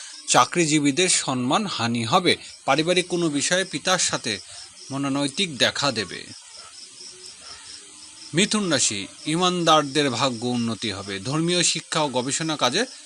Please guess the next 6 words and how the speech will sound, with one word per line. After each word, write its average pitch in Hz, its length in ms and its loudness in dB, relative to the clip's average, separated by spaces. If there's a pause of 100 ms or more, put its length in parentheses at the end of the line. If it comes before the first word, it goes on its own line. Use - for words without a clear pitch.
(120)
সফলতা। 120 560 -2
ব্যবসায়িক 135 480 2
কাজে 170 260 2
সম্মানিত 156 500 -2
হওয়ার 127 340 2
আশা। 107 260 -2